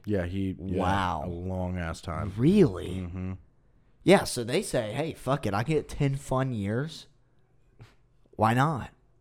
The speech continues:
Speaker 1: So this brings up another true crime podcast that I was watching about this other guy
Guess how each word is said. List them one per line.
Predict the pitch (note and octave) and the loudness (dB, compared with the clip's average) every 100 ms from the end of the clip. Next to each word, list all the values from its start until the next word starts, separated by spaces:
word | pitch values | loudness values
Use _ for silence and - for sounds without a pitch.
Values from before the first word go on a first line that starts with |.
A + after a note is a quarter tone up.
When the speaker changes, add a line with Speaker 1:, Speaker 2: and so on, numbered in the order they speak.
| _ - _ _ - - _ _ _ _ - | _ -20 _ _ -20 -20 _ _ _ _ -20
Speaker 1:
So | - - A2 G2+ G2+ - _ _ _ - - - - | -10 -4 -2 0 -2 -6 _ _ _ -20 -20 -20 -6
this | G#2+ - | -6 -2
brings | A#2 G#2+ G2+ | 0 0 0
up | G#2 G2 | -2 -2
another | F#2 G2 G2 | -2 -2 -2
true | - F2+ | -4 -6
crime | F#2+ E2+ E2 | -6 -10 -8
podcast | - E2 - E2 - | -6 -6 -6 -6 -6
that | D#2+ | -6
I | D#2 | -6
was | E2 | -6
watching | D#2+ E2 E2+ | -6 -6 -8
about | D#2+ D#2 | -6 -6
this | D#2 D2+ - _ - | -8 -12 -14 _ -6
other | G#2+ G#2 | -2 -2
guy | F2 D#2+ | -2 -4